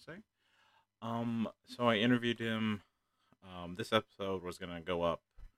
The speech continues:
the week of his fight. This is a little background. He was gonna have his first M M A fight,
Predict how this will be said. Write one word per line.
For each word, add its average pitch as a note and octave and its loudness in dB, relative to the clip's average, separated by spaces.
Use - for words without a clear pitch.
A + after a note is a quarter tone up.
the F2 -10
week F#2+ -8
of E2+ -2
his D#2 -14
fight. C#2 -10
This - -18
is - -20
a F2 -18
little E2 -6
background. D2+ -8
He E2 -12
was D#2+ -12
gonna E2 -8
have D#2+ -12
his - -12
first - -14
M F#2 -14
M F#2 -8
A F2 -6
fight, E2 -10